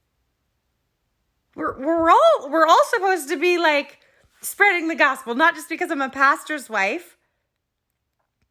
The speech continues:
I'm like, "I am, I'm literally a human being." But then on the flip side, I get messages from women who are like,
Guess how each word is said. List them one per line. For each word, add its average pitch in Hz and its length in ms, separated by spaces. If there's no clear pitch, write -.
I'm 285 60
like, 294 200
"I 294 100
am, 330 240
I'm 311 340
literally 381 420
a 277 80
human 311 400
being." 226 460
But 233 100
then 302 160
on 277 80
the 269 40
flip 392 300
side, 240 360
I 254 100
get 254 160
messages 254 420
from 240 220
women 240 300
who 226 180
are 233 120
like, 208 380